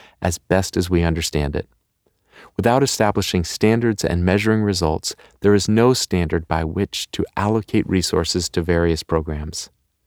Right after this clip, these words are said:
This is especially important for churches, since the programs they become involved with require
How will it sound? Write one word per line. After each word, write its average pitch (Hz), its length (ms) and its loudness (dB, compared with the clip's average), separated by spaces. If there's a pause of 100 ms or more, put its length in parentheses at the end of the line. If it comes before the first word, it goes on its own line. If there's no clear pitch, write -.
(400)
This 131 180 0
is 120 120 0
especially 101 580 0
important 82 440 0
for 95 140 -4
churches, - 560 -4 (280)
since - 280 0
the 92 60 0
programs 120 600 0
they 98 120 2
become 92 360 0
involved 87 420 2
with 87 320 -4
require 87 540 0